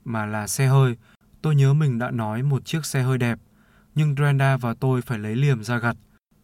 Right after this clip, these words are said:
Chiếc xe đó không xuất hiện cho đến khi chúng tôi nói, "Nó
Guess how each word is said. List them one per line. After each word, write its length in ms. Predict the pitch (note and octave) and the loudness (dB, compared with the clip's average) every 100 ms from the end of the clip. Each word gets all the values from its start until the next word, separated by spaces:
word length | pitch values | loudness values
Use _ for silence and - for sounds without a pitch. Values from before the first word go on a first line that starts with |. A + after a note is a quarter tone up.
| _ | _
Chiếc 180 | - F#3 | -2 0
xe 200 | - D3+ | 0 -2
đó 300 | B2 A2 A#2+ | 0 -2 -4
không 260 | C#3 C#3+ B2+ | -2 0 0
xuất 180 | - D#3+ | -2 0
hiện 260 | D#3+ - - | -2 -4 -6
cho 200 | C3 B2 | -4 -2
đến 160 | A2+ | -4
khi 240 | - C3+ A#2+ | -2 -2 0
chúng 240 | A#2+ A2 | -4 -2
tôi 160 | B2+ A#2+ | -2 0
nói, 300 | A2 A2 E3 _ _ _ | -2 -4 -8 _ _ _
"Nó 180 | A#2 A#2+ | -4 -2